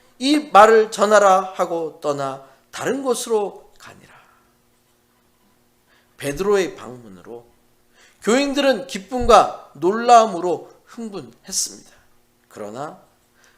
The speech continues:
베드로는 손을 흔들어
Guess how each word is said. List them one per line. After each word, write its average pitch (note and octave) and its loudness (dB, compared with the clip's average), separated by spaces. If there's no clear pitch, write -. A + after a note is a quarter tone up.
베드로는 G#3 0
손을 D#4+ 0
흔들어 A3 0